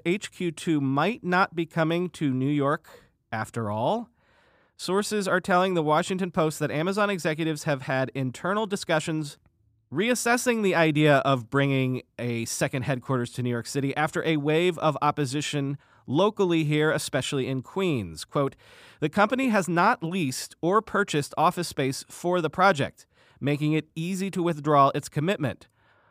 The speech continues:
Unlike in Virginia, where elected leaders quickly passed an incentive package for a separate headquarters facility, final approval from New York State is not expected until twenty twenty."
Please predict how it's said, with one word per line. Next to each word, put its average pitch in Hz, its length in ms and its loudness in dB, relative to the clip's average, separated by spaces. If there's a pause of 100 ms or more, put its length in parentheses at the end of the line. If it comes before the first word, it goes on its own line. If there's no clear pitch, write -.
(160)
Unlike 160 380 2
in 160 100 2
Virginia, 170 520 0
where 170 160 2
elected 143 400 0
leaders 139 320 0
quickly 233 400 -2
passed 180 360 0
an 160 80 -2
incentive 156 460 0
package 156 340 -2
for 143 140 -4
a 113 120 -2
separate 156 420 -2
headquarters 143 420 -2
facility, 160 580 -2 (440)
final 113 340 -4
approval 135 400 -2
from 131 340 -2
New 139 200 0
York 175 240 2
State 185 240 0
is 160 120 -4
not 165 140 2
expected 160 420 -4
until 151 300 -2
twenty 143 340 -4
twenty." 165 540 -2